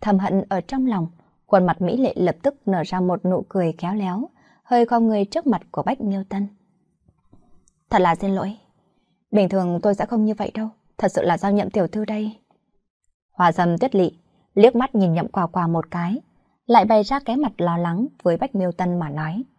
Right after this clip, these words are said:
Bạch tiên sinh à, anh phải cẩn thận với Nhậm tiểu thư đây. Tôi học chung cùng với cô ta một trường, lời đồn về cô ta trong trường cực kỳ là không tốt. Bạn trai thì mặc bạn trai, nhưng các bạn trai của tôi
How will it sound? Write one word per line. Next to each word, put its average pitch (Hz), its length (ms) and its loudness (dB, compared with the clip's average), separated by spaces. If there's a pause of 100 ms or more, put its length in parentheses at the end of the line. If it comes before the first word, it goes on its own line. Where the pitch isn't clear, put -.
(800)
Bạch 208 140 0
tiên 202 140 4
sinh 180 220 -2
à, 170 160 -6 (420)
anh 202 160 0
phải 175 120 0
cẩn 165 200 0
thận 175 160 -2
với 180 100 0
Nhậm 233 180 2
tiểu 185 160 2
thư 202 160 -6
đây. 202 200 -6 (720)
Tôi 170 300 6
học 170 160 0
chung 175 240 2
cùng 170 160 2
với 165 100 0
cô 202 140 0
ta 196 160 -2
một 180 220 -2
trường, 175 200 -4 (420)
lời 175 180 6
đồn 160 180 2
về 147 120 -2
cô 170 120 2
ta 175 160 0
trong 175 220 -2
trường 170 220 -2
cực 190 260 0
kỳ 185 120 4
là 160 160 0
không 190 180 -2
tốt. 262 140 -6 (580)
Bạn 151 200 4
trai 175 220 -2
thì 180 120 0
mặc 160 180 0
bạn 170 160 0
trai, 196 260 -6 (360)
nhưng 180 160 2
các 226 140 6
bạn 202 140 2
trai 180 120 2
của 170 140 0
tôi 180 220 -4